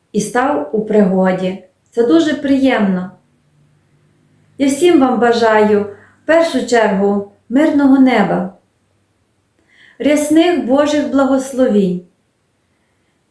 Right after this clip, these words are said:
би ви всі були здорові. Нехай вам Бог всім допомагає.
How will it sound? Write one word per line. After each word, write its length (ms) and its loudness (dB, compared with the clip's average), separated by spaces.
би 120 2
ви 100 4
всі 300 0
були 320 0
здорові. 680 -2
Нехай 260 0
вам 240 -2
Бог 200 0
всім 380 0
допомагає. 840 0